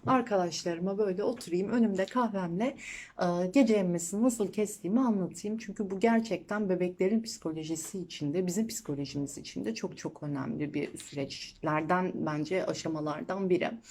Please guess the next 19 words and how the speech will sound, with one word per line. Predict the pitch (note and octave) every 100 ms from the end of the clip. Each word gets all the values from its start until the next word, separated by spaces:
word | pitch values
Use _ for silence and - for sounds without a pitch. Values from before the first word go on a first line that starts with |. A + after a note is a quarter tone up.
| - - - - - -
Şimdi | B3 A#3+ A3+
bu | D#4+ D#4+ C4
durum | C4+ B3+
benim | A#3+
aslında | A#3 A3 A3+ B3
uzun | A3 A3
zamandır | G#3 E3 D3 C#3
aklımdaydı. | C#3+ C#3 - C#3+ C#3+ D3
Ela | F3 F#3 A#3
yirmi | A#3 G3 F#3 F3+
bir | G3 E3+
aylık, | B2+ C3+ -
altı | E3 D#3+ - E3+
Mart | E3 E3
iki | F3 D3+
bin | D#3 D#3
yirmi | D#3 E3
doğumlu. | D3 C3+ - G#3 B3+ - - - -
Ee, | -